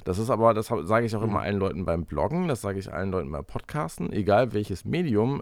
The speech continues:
Speaker 1: äh, letzten Endes machst du's vielleicht auch nur für eine Person. Lieber eine Person erreichen,
Speaker 2: Ja, genau.
Speaker 1: das ist genau die richtige Person, die das jetzt hört oder sieht oder liest, äh, anstatt zu versuchen, äh, hunderttausend zu erreichen, die es nur so halb interessiert oder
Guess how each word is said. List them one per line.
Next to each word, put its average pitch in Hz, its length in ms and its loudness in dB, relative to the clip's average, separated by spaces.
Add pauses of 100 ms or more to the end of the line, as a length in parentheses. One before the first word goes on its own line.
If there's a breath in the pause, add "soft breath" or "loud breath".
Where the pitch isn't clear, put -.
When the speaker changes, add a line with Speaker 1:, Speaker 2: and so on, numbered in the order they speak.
(120)
Speaker 1:
äh, 104 240 2
letzten 90 500 -4
Endes 98 220 -4
machst 117 260 -2
du's 139 120 -8
vielleicht - 440 -4
auch - 120 -4
nur 165 100 -4
für - 120 -4
eine 147 220 -6
Person. 185 440 -4 (580 soft breath)
Lieber 139 340 4
eine 190 280 2
Person 175 420 2
erreichen, 107 380 6
Speaker 2:
Ja, - 80 6
genau. 143 100 0
Speaker 1:
das - 100 2
ist 131 140 -2
genau 131 320 6
die 127 100 2
richtige 123 480 -2
Person, 101 480 -2
die 101 100 -4
das 98 220 -4
jetzt - 220 -6
hört 104 240 2
oder 92 200 -2
sieht 92 300 -6
oder 98 220 -2
liest, 107 500 -4
äh, 113 260 2
anstatt 113 360 -4
zu 127 100 -10
versuchen, 120 800 -2
äh, 110 200 -2
hunderttausend 123 540 -2
zu - 120 0
erreichen, 104 400 2
die 110 60 0
es 101 80 -8
nur 107 140 2
so 101 140 2
halb 135 160 0
interessiert 101 440 -4
oder 92 300 0